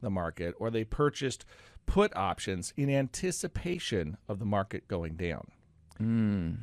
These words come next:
Speaker 1: If they are wrong, any kind of news comes out to the contrary and the markets start to go higher, they may be forced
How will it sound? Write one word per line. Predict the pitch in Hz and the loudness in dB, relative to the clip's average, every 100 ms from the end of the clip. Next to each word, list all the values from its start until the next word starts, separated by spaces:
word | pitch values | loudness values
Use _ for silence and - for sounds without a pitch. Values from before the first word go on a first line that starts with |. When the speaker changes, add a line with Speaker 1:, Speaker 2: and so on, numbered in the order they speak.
| - | -2
Speaker 1:
If | 214 226 - | 0 0 -2
they | 180 147 143 | 4 4 4
are | - 123 110 | 2 2 2
wrong, | 160 196 95 67 - - - - - - | 2 2 2 -2 -8 -18 -20 -20 -20 0
any | 170 196 | 2 2
kind | - 151 135 | 0 0 2
of | |
news | 127 139 131 | 4 2 0
comes | - 120 117 | 0 2 4
out | 110 - | 2 2
to | 98 | -4
the | - | -2
contrary | - 143 143 - 82 | 0 0 0 -2 0
and | 92 | 2
the | |
markets | 101 120 123 - | 2 2 0 -2
start | 117 104 | 2 2
to | 104 | 2
go | 95 90 | 0 0
higher, | 123 165 113 71 - - - - - - 117 | 0 0 2 0 -2 -8 -8 -8 -8 -6 2
they | 139 175 | 4 4
may | 160 | 2
be | 147 131 | 2 0
forced | 107 - 175 135 110 - | -2 0 4 6 4 -4